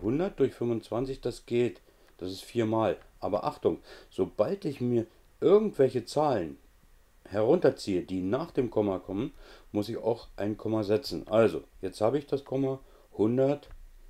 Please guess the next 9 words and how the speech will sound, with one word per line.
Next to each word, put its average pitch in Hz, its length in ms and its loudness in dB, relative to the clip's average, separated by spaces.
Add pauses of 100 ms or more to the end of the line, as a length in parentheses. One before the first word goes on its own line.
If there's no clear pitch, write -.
(140)
durch 95 180 -2
fünfundzwanzig 95 800 -6
ist - 160 -18
vier, 107 480 -2 (380)
vier 117 460 0
mal 80 220 -4
fünf 117 520 -2 (400)
ist - 340 -14 (280)
zwanzig, - 1300 -6